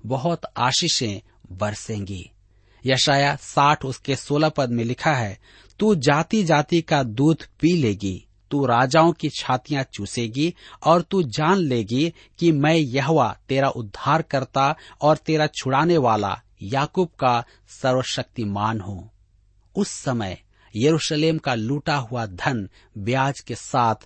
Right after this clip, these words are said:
लौट आएगा। यशाया साठ उसके सत्रह पद में लिखा है, "मैं पीतल के बदले सोना, लोहे के बदले चांदी,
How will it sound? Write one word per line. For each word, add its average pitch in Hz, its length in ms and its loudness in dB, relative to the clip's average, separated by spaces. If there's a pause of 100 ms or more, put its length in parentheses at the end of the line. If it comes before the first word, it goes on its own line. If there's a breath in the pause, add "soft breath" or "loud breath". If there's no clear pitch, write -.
(240 soft breath)
लौट 107 480 -8
आएगा। 101 460 -10 (640)
यशाया 139 440 0
साठ 135 480 0
उसके 127 220 -8
सत्रह 147 400 -4
पद 131 200 -4
में 117 140 -4
लिखा 127 320 -2
है, 156 160 0 (260 loud breath)
"मैं 151 200 4 (120)
पीतल 202 380 2
के 180 160 0
बदले 143 460 2
सोना, 113 640 -2 (360 soft breath)
लोहे 170 360 4
के 185 160 -2
बदले 143 360 0
चांदी, 131 600 -2